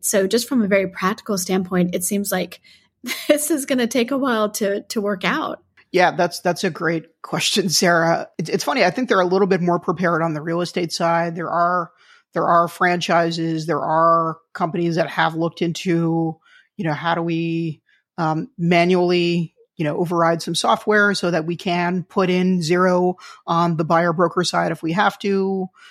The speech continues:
Speaker 2: Um, you know, there, there are other cases out there in, in which, you know, there's movement toward, uh, being able to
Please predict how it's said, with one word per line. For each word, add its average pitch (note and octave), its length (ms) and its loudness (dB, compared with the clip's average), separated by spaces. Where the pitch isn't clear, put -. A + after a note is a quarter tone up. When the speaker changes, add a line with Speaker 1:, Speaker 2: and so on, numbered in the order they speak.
Speaker 2:
Um, E3 640 0
you F3 80 2
know, E3 120 6
there, E3+ 140 4
there F3 120 4
are F#3 220 4
other F3 300 2
cases F3 500 0
out E3+ 240 2
there F3 400 -2
in, F3 120 0
in F3 200 -2
which, - 500 -2
you F3 80 -6
know, D3+ 240 -6
there's F3+ 240 2
movement F#3 440 2
toward, F#3 560 0
uh, E3 200 2
being F#3+ 280 0
able F3+ 360 2
to F3+ 520 -2